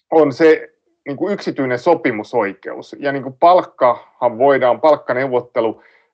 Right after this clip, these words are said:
nähdä tavallaan semmoisen, että se on niinku firman ja sen työntekijän välinen niinku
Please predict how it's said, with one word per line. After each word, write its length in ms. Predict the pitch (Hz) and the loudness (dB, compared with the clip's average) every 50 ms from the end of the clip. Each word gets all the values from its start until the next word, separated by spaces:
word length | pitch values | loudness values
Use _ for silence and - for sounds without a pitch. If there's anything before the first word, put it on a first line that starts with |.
| _ | _
nähdä 380 | - 135 147 156 151 151 175 - | -4 0 2 2 2 2 2 0
tavallaan 580 | - - - 131 120 120 120 117 117 117 110 113 | 0 0 0 2 4 4 4 4 4 4 2 0
semmoisen, 400 | - 147 139 131 123 135 123 127 | -2 -4 -4 -4 -6 -4 -6 -6
että 160 | 120 - _ | -6 -6 _
se 120 | - - 185 | -4 -2 0
on 120 | 151 123 | 0 0
niinku 360 | 127 127 123 165 156 - - _ _ _ _ _ _ _ | -2 -2 -2 -2 -2 -2 -6 _ _ _ _ _ _ _
firman 600 | - 180 202 196 175 156 139 131 127 123 120 120 113 | -4 -2 0 2 2 2 2 2 0 0 -2 -4 -6
ja 120 | 127 135 120 | -6 -6 -4
sen 280 | - 143 131 120 - | -4 -6 -8 -8 -4
työntekijän 880 | - 151 160 160 143 127 101 - 113 110 - - 120 110 104 101 104 - _ _ _ 120 | 0 2 2 2 2 0 -4 -6 -6 -6 -6 -6 -4 -2 -2 -2 -6 -10 _ _ _ -2
välinen 680 | 120 135 135 139 135 135 120 110 107 101 98 101 98 - _ | 2 4 4 4 4 0 -2 -2 -4 -6 -6 -8 -12 -18 _
niinku 340 | 104 104 104 - - 107 | -18 -16 -16 -12 -10 -10